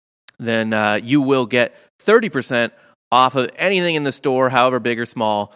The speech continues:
your order is, whether it's just pillows, whether you need, like, uh, two <laughs> mattresses, but you have, uh, bed frames or whatever already, so you don't need one of their adjustable bases. Um, whatever. You can do, you can do that as well. And again, it's however big or small you want the order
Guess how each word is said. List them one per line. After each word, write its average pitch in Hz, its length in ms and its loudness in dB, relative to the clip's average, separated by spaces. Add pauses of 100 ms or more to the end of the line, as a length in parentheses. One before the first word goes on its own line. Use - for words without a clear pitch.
(140)
your 139 160 -2
order 110 320 -4
is, 113 200 0
whether 101 300 -4
it's 98 140 -10
just - 240 -10
pillows, 160 400 2
whether 110 180 -2
you 107 140 -6
need, 107 160 -6
like, 98 300 -6 (420)
uh, 92 260 -2
two 143 360 0
<laughs> - 20 -6
mattresses, 139 680 -2
but 120 140 0
you 113 100 -4
have, 120 400 -2
uh, 107 200 0
bed 113 220 -2
frames 113 380 -2
or 117 80 -4
whatever 113 400 -2
already, 113 320 0
so 110 140 -10
you 104 60 -6
don't 104 200 -8
need 107 140 -10
one 107 120 -6
of 104 60 -10
their 104 160 -6
adjustable 104 380 -10
bases. 135 480 -6 (340)
Um, 104 400 -4 (460)
whatever. 110 420 0 (240)
You 127 120 -6
can 127 180 -4
do, 127 360 -2
you 117 120 -8
can 123 100 -4
do 127 140 -2
that 127 240 0
as 117 100 -6
well. 120 460 0
And 120 100 -4
again, 113 180 -2
it's 107 140 -10
however 117 280 0
big 107 180 -6
or - 20 -12
small 110 260 -6
you 110 120 -4
want 107 100 -6
the 107 120 -6
order 107 340 -4